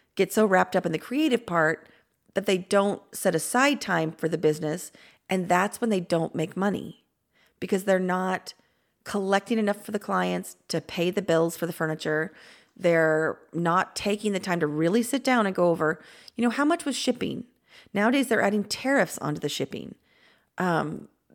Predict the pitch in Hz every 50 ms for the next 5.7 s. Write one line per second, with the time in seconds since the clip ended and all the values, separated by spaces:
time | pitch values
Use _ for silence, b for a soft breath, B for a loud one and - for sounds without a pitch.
0 | 92 _ _ _ - 196 190 160 - - 214 202 196 202 226 220 247 254 247 -
1 | - 294 294 285 - - - - - - - - - b b b b b b -
2 | 165 156 156 175 - - 175 175 180 180 175 175 185 170 160 165 175 170 170 165
3 | - - 156 156 156 156 - - _ _ _ _ _ - - 175 160 151 147 151
4 | - B B B B B B _ _ - - - - - - 160 160 156 165 165
5 | - 180 180 - - 190 175 165 156 156 151 170 208